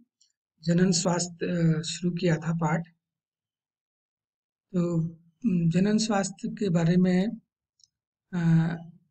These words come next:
प्रत्येक विद्यार्थी को और सच कहें तो हर इंसान को अपने स्वास्थ्य के बारे में, खासतौर से जनन स्वास्थ्य के बारे में भी,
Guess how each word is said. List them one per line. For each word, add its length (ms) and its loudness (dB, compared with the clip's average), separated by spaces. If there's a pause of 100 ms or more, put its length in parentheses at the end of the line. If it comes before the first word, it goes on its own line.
(300)
प्रत्येक 300 4
विद्यार्थी 540 2
को 280 -2
और 480 -2 (140)
सच 360 -6
कहें 320 0
तो 280 -2 (460)
हर 80 2
इंसान 380 4
को 420 2 (420)
अपने 240 0
स्वास्थ्य 460 -2
के 80 -4
बारे 220 -2
में, 160 0
खासतौर 360 -6
से 140 -8
जनन 280 4
स्वास्थ्य 440 -2
के 60 -10
बारे 260 -8
में 180 -4
भी, 360 -4